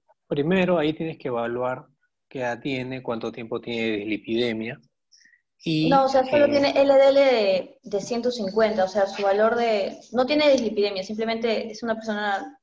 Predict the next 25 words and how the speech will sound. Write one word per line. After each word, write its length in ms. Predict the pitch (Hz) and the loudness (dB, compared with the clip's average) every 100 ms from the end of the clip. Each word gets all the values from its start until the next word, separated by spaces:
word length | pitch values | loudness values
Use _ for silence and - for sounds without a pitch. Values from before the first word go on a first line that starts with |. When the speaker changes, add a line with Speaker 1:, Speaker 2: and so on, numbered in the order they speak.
| - | -8
Speaker 2:
obsesiva 480 | 208 220 220 247 262 | -4 -2 2 2 2
<laughs> 80 | |
con 320 | 247 208 190 - | 0 0 -2 -10
no 180 | 190 196 | -6 -2
enfermarse, 560 | 226 247 214 202 190 180 | 0 2 2 0 0 -2
digamos, 580 | 190 190 175 175 - _ | 2 2 0 -6 -12 _
porque 260 | 185 185 - | -2 -2 -2
ha 80 | 196 | -2
tenido 260 | 220 214 | 2 2
antecedentes 380 | 214 208 208 208 | 2 0 -4 -6
en 40 | 208 | -6
su 40 | |
familia 320 | 175 - 190 | -8 -2 2
de, 380 | 277 - - _ _ _ _ _ _ _ _ | 4 2 -2 _ _ _ _ _ _ _ _
de 160 | - 185 | -10 -4
imas, 760 | 202 208 202 185 175 170 170 - | -2 0 -2 -2 -2 -2 -6 -2
de 100 | 175 | -2
A 60 | |
C 120 | 175 180 | 0 0
Vs, 320 | 175 180 175 | 2 2 0
no 100 | 170 | -12
sé. 220 | - 160 _ _ _ _ _ _ - - - - _ _ _ | -16 -20 _ _ _ _ _ _ -20 -20 -20 -20 _ _ _
Speaker 1:
A 120 | 135 | 0
ver, 240 | 127 117 117 | 2 2 0
mira, 340 | 113 110 - | -6 -6 -12